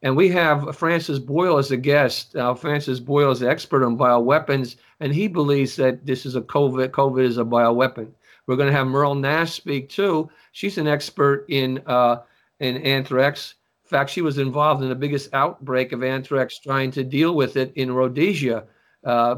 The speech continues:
uh, many years ago. She's a doctor, and she's also a consultant for the Lawyers Committee.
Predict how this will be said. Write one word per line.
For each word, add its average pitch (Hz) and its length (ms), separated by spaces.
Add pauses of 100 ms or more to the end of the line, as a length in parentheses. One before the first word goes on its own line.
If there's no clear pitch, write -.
uh, 139 180
many 131 280
years 139 260
ago. 117 240
She's 131 240
a 151 60
doctor, 139 680 (360)
and 135 180
she's 160 240
also 147 320
a 131 60
consultant 151 600
for 139 140
the 135 80
Lawyers 143 380
Committee. 117 500